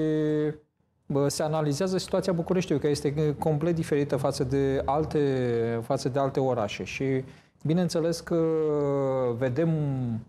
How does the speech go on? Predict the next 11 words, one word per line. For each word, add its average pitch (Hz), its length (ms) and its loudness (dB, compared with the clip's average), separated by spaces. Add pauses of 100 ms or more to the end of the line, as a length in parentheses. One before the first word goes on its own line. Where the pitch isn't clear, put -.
(260)
și - 160 -4
o 156 80 2
infectare 151 840 0
a, 123 760 0 (180)
bă, 120 240 0 (100)
mediei 151 480 0
cu 135 260 -2
diverse 131 520 0
sondaje 131 600 0
în 127 100 -4
care 123 480 0